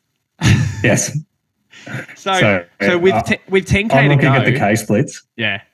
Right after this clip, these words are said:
Speaker 2: And it gets even better. I'm looking at the K splits. There are six. There's a six fifty-five K in there.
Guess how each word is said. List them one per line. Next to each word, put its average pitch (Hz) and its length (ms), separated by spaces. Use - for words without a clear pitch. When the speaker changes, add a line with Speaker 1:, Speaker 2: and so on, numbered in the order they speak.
Speaker 2:
And 120 120
it 110 60
gets 135 280
even 120 180
better. 98 400
I'm 107 120
looking 113 260
at 104 100
the 107 60
K 92 200
splits. 85 280
There 95 180
are 92 140
six. - 720
There's 117 280
a 117 60
six 120 220
fifty-five 85 580
K 85 240
in 82 80
there. 98 300